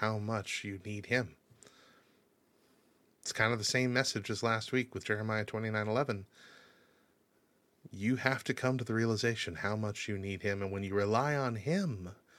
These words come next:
before you rely on yourself, gosh, you're blessed so much stronger, so much more thoroughly, and in ways you never imagined.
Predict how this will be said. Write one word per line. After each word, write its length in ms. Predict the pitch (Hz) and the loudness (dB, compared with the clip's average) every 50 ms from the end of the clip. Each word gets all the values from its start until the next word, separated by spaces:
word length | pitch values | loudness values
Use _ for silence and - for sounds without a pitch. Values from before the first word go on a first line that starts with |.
| - - - - _ _ - | -20 -20 -20 -20 _ _ -10
before 280 | 107 - - 120 113 | -8 -4 0 0 0
you 140 | 110 107 104 | 2 0 0
rely 300 | 107 107 110 107 107 104 | 0 2 2 2 0 0
on 100 | 101 98 | -2 -2
yourself, 720 | 98 95 95 - - 196 202 160 107 - - - - - - _ _ _ _ _ _ _ - | -2 -2 0 4 6 6 6 6 4 2 -4 -10 -14 -16 -18 _ _ _ _ _ _ _ 4
gosh, 340 | - - 151 - - - | 8 10 10 10 8 4
you're 60 | - 90 | -2 -2
blessed 380 | - - 92 87 - - - | -6 -8 -6 -6 -2 -2 0
so 180 | - - 113 98 | 0 0 -2 -2
much 220 | 92 92 85 - | -4 -6 -8 -8
stronger, 480 | - - - 98 87 90 - - 92 - - _ _ _ - - - - - - - | -6 -4 -4 -6 -6 -8 -14 -18 -20 -20 -20 _ _ _ -20 -20 -20 -20 -20 -10 -4
so 280 | - - - 156 151 143 | 0 0 2 2 2 2
much 300 | 127 117 107 - - - | 2 2 0 -2 -2 -2
more 160 | 104 95 85 | -4 -4 -2
thoroughly, 560 | - - 101 95 90 90 90 92 95 98 98 - - - - - - | -2 -2 0 0 -2 -4 -6 -8 -10 -12 -16 -16 -14 -14 -12 -10 -6
and 140 | - 107 107 | -4 -2 0
in 120 | 107 104 101 | 0 2 4
ways 460 | 104 113 110 104 98 95 87 82 - | 6 6 6 6 4 2 0 -2 -2
you 80 | 104 | -2
never 320 | 95 98 98 92 95 95 92 | 0 0 0 0 0 -2 0
imagined. 640 | 92 107 127 123 104 92 - - - 104 117 120 | 0 0 0 0 0 -4 -8 -10 -12 -12 -14 -16